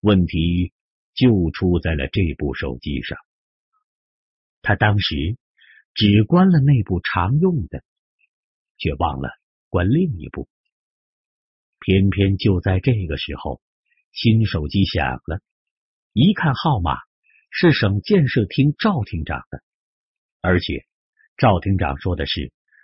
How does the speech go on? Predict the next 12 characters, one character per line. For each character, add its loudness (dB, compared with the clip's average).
直 4
接 2
与 0
他 -4
的 -4
切 -2
身 -2
利 4
益 -2
有 -4
关 -4
系， -12